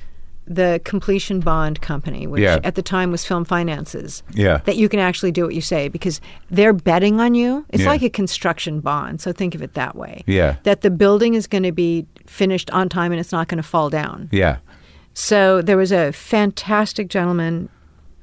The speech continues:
Speaker 1: who passed away years ago, Lindsley Parsons Junior. And he's another reason that I have a career, because Jim and I went in and met with him,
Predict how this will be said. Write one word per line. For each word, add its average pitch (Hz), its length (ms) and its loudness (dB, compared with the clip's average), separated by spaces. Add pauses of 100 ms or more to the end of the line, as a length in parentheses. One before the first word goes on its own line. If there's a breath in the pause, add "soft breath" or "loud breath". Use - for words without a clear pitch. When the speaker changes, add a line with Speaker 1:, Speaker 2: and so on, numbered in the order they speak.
Speaker 1:
who 185 120 -6
passed 175 320 -2
away 180 240 0
years 175 320 -2
ago, 170 280 -2 (360 loud breath)
Lindsley 202 420 2
Parsons 175 540 -2
Junior. 151 460 -6 (800 loud breath)
And 196 500 4
he's 196 260 0
another 196 220 2
reason 180 280 0
that 170 80 -2
I 170 80 -2
have 160 220 -2
a 160 60 -6
career, 156 560 -6 (420)
because 185 260 -4
Jim 190 220 -2
and 208 80 0
I 202 100 0
went 185 240 -2
in 175 120 -2
and 170 160 -2
met 165 180 -4
with 170 140 -6
him, 151 380 -6